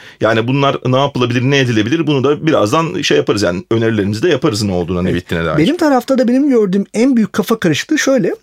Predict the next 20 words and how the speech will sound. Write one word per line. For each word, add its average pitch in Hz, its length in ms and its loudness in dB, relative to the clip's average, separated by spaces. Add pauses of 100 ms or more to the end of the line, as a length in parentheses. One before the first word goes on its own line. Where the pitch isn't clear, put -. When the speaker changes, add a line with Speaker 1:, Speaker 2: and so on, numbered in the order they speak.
(600)
Speaker 2:
İşte 190 220 -2
genelde 214 340 2
sana 220 260 2
da 196 100 2
bana 202 200 2
da 214 100 2
hani 196 200 0
bir 214 40 0
sürü 175 180 0
insan 185 300 2
danışıyordur. 165 480 0
Biz 160 120 0
de 160 60 2
elimizden 156 360 0
geldiğince 151 380 2
desteklemeye 135 460 0
çalışıyoruz. 92 600 -6
Hani 101 280 -6
genç 113 180 -2
sinemacıları, 92 680 -6